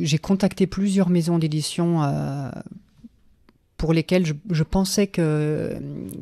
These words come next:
que le, le livre pourrait rentrer dans leur ligne éditoriale, comme on dit.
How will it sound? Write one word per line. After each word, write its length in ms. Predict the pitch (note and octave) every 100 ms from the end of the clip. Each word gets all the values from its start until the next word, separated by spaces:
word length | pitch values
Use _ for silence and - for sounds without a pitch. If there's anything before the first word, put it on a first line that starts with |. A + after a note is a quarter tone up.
| D3+ -
que 100 | -
le, 680 | F#3 E3 D3+ C#3+ C#3+ C3+ C3+ C3+ C3 - - -
le 120 | D#3
livre 280 | D3+ F3 D#3+
pourrait 300 | - - F3
rentrer 340 | E3+ E3 -
dans 120 | D#3+ D3
leur 160 | C#3+
ligne 220 | C#3 E3+
éditoriale, 640 | D#3+ C#3 C#3 C3+ C#3+ G3+ B3
comme 160 | D3+
on 80 | D3
dit. 240 | D3 C4